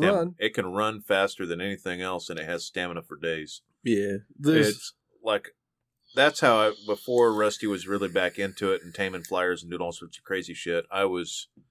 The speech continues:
Speaker 1: just running all over the map, and apparently you gotta run all the way outside the city to go down into a ravine to go da-,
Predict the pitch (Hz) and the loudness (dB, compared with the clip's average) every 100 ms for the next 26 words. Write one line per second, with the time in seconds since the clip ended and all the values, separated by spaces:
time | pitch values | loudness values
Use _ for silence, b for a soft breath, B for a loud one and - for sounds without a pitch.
0 | _ _ _ _ - 135 127 117 117 110 | _ _ _ _ -2 -2 2 2 2 2
1 | 107 107 95 95 98 90 87 85 107 104 | 2 2 0 0 0 -2 -6 -4 -2 -2
2 | 92 92 90 95 90 90 92 107 113 107 | -4 -6 -2 0 0 -2 0 0 2 4
3 | 98 - - 135 135 98 - 101 92 90 | 4 2 0 2 2 0 -2 0 0 0
4 | 90 92 87 98 101 98 85 98 90 90 | 0 -2 0 0 0 0 -4 -2 0 0
5 | 85 95 90 85 82 82 87 | -2 -6 -8 -4 -4 -2 -2